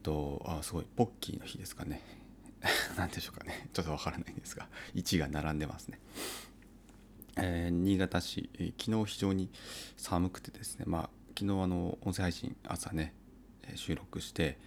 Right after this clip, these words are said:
えー、出た、その時はね、ちょっと降ってるぐらいに言ってたんですけど、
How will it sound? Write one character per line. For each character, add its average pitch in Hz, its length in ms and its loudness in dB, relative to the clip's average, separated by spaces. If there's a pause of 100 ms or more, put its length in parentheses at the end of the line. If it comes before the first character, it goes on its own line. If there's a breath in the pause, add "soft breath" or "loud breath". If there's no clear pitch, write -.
(420 loud breath)
え 73 380 0
ー、 - 80 -16
出 87 120 6
た、 - 240 -4
そ - 160 4
の 120 40 8
時 120 160 4
は - 60 -4
ね、 80 140 -2
ち - 100 0
ょ - 20 4
っ - 40 2
と - 100 -4
降 95 120 2
っ - 20 2
て - 180 4
る 90 180 6
ぐ 101 80 2
ら 80 120 4
い - 20 0
に - 80 -2 (160)
言 87 140 -2
っ - 20 -6
て - 80 -12
た - 140 0
ん 73 40 -2
で 73 60 -8
す - 100 -12
け - 120 -6
ど、 - 160 -6